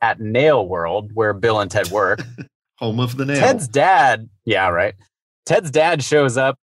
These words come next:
Speaker 1: to get some plaques engraved for the policeman's banquet. Even though he's totally scored the Policeman of the Year award,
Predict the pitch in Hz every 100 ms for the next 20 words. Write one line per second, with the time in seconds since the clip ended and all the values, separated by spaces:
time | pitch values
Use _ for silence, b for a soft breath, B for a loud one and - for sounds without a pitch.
0 | _ _ _ _ 120 139 156 139 123 143
1 | 143 - 127 110 113 117 123 - 110 -
2 | 127 127 - 131 131 175 214 - 80 -
3 | _ _ _ _ _ 139 151 156 143 139
4 | 120 139 131 - _ - 151 160 160 151
5 | - 135 143 151 147 139 120 104 92 117
6 | - 123 120 110 107 117 151 113 104 110
7 | 131